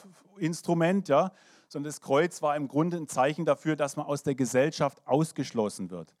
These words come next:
Deswegen, man hängt da zwischen Himmel und Erde. Man hat nicht die Möglichkeit, auf dem Boden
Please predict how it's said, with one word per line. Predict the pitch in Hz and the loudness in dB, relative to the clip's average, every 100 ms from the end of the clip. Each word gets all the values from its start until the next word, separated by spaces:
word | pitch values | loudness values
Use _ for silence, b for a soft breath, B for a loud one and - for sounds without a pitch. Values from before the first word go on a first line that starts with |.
| _ - | _ -14
Deswegen, | 120 - 151 147 131 _ _ _ | -12 -4 -4 -2 -4 _ _ _
man | 147 113 | -6 -4
hängt | 120 175 - | -2 -2 -2
da | 135 101 | 0 0
zwischen | - 175 185 170 | -2 -6 -4 -4
Himmel | 165 180 | -2 -2
und | 165 156 | -4 -4
Erde. | 147 135 98 98 | -2 0 -2 -8
Man | 117 | -16
hat | 123 | -8
nicht | 156 170 - | -4 -4 0
die | |
Möglichkeit, | 151 156 156 151 - 135 135 | 4 4 2 -6 -2 0 0
auf | 139 | -2
dem | - 123 | 0 0
Boden | - 135 165 190 180 | 2 2 2 2 -2